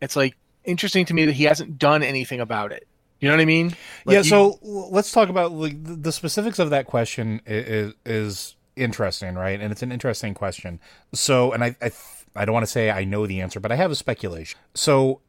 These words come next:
Speaker 2: during the intro quest to the Maw, if you haven't done it yet, uh, I know some people are, haven't gotten quite there yet, you escape out of this Waystone, and it's a Waystone of the first ones that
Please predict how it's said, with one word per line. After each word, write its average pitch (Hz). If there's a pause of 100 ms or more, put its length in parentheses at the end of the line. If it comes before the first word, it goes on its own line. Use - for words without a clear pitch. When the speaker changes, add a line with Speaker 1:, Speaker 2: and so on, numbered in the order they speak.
(120)
Speaker 2:
during 165
the 208
intro 151
quest -
to 120
the 110
Maw, 90
if -
you 98
haven't 101
done 104
it 90
yet, 85 (140)
uh, 90 (160)
I 92
know 92
some 90
people 92
are, 90
haven't 95
gotten 90
quite 90
there 92
yet, 85 (140)
you 117 (340)
escape 160
out 117
of 107 (160)
this 104
Waystone, 107
and 98
it's 95
a 104
Waystone 107
of 147
the 147
first 110
ones 95
that 95